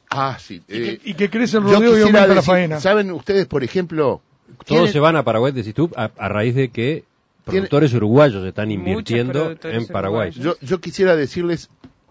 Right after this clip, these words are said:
Speaker 1: de Paraguay tres cosas nada más.
Speaker 4: A ver.
Speaker 1: El kil-, el, el kilowatt en Paraguay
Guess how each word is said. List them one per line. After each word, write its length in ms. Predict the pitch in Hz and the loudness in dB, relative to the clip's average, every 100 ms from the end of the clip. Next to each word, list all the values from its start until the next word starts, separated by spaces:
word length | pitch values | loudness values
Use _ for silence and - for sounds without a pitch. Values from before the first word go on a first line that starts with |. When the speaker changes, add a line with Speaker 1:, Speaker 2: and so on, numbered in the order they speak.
| - | -10
Speaker 1:
de 160 | 123 127 | -6 -2
Paraguay 500 | 123 123 170 120 82 _ _ _ _ _ _ _ _ _ | 0 2 2 0 -6 _ _ _ _ _ _ _ _ _
tres 200 | - 226 | -2 -2
cosas 320 | - 120 98 78 | -2 -6 -8 -16
nada 180 | 67 - | -18 -20
más. 240 | _ _ _ | _ _ _
Speaker 4:
A 80 | 160 | -18
ver. 160 | 165 202 - _ _ _ _ _ _ _ _ _ _ _ - | -16 -16 -20 _ _ _ _ _ _ _ _ _ _ _ -4
Speaker 1:
El 180 | 151 - | -4 -4
kil-, 280 | 240 220 - | -4 -4 0
el, 680 | 151 143 139 139 135 120 - | 2 2 0 0 -2 -4 -6
el 140 | 127 | -6
kilowatt 560 | 147 135 139 202 - 139 - _ _ _ _ | -2 2 4 2 0 -10 -20 _ _ _ _
en 120 | 113 113 | -10 -4
Paraguay 520 | 117 110 147 170 | -2 0 2 2